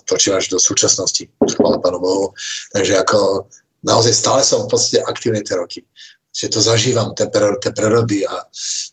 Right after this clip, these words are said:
a ako sa tí ľudia menia, ako čo zostalo, čo nezostalo. A v tom je to, v tom je to, to zaujímavé. No, uvidím, uvidím, snáď, snáď nejakým spôsobom si nájdem tú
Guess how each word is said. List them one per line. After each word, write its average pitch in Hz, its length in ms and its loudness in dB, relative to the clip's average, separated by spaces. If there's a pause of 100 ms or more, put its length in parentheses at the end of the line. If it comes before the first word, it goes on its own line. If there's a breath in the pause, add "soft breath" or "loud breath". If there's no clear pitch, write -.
a - 80 -4
ako - 120 -8
sa - 120 -2
tí - 80 -2
ľudia 120 280 4
menia, 113 520 0
ako 95 280 -6
čo 101 160 -2
zostalo, 101 480 -2 (320)
čo - 160 -4
nezostalo. 101 680 0 (520 loud breath)
A 95 360 -2
v - 280 -8
tom 110 160 2
je 113 80 2
to, 110 160 2
v - 120 -6
tom 101 200 0
je 104 80 0
to, 104 140 2 (880)
to - 140 -6
zaujímavé. 90 500 -2
No, 95 240 0 (320 loud breath)
uvidím, 110 480 2
uvidím, 110 320 2
snáď, 117 400 2 (200)
snáď 107 400 2
nejakým 110 200 -4
spôsobom 107 320 2
si 104 160 2 (400)
nájdem 90 480 -2
tú 113 80 0